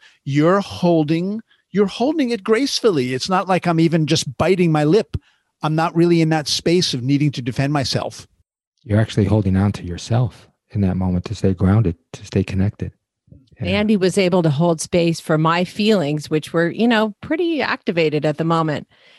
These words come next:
Speaker 3: And then, um, I did, uh, tell him afterwards that it really helped for him. It took the wind out of my sails, kind of, to have him listen so carefully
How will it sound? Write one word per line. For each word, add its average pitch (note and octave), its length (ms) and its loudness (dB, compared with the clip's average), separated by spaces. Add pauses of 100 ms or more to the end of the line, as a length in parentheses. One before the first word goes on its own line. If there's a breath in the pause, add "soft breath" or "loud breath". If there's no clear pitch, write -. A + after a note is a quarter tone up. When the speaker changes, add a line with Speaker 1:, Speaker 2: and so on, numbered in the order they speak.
(260 soft breath)
Speaker 3:
And F3 200 0
then, F#3 260 2
um, E3+ 380 0 (640)
I F#3+ 140 0
did, D#4+ 260 4
uh, - 280 -2
tell D4 240 0
him A3 140 2
afterwards D#3 560 -2
that G3 120 2
it F#3 80 0
really A3 280 4
helped G#3 360 0
for F#3+ 160 0
him. D#3+ 300 0
It C3 180 -8
took B3 180 0
the A3+ 100 0
wind B3+ 200 4
out F3 140 2
of D#3 60 -2
my D#3 120 -2
sails, D3+ 400 0
kind D#3+ 260 -2
of, D#3 180 -4
to F3 100 -2
have E3+ 240 -2
him F3+ 200 0
listen F#3 300 0
so E3+ 160 0
carefully E3+ 640 -2